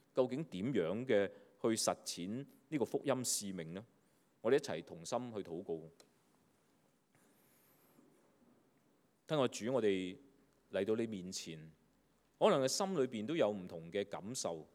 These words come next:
可能我哋覺得啊，我哋有新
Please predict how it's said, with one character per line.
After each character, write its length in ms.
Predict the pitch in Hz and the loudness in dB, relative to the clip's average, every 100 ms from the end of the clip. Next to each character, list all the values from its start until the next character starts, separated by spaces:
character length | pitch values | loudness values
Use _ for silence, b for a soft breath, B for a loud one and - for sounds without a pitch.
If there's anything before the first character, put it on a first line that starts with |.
| _ _ _ _ | _ _ _ _
可 80 | 170 | 6
能 120 | 165 | 6
我 80 | 131 | 8
哋 280 | 135 120 120 | 6 6 2
覺 180 | - 139 | 2 4
得 120 | 190 - - - _ _ _ _ _ _ - | 4 -2 -8 -20 _ _ _ _ _ _ -4
啊， 200 | 123 95 | -2 -2
我 140 | 95 | -2
哋 380 | 117 104 101 101 - - | 0 0 -2 -6 -12 -6
有 280 | 101 98 120 | 0 2 0
新 180 | - | 0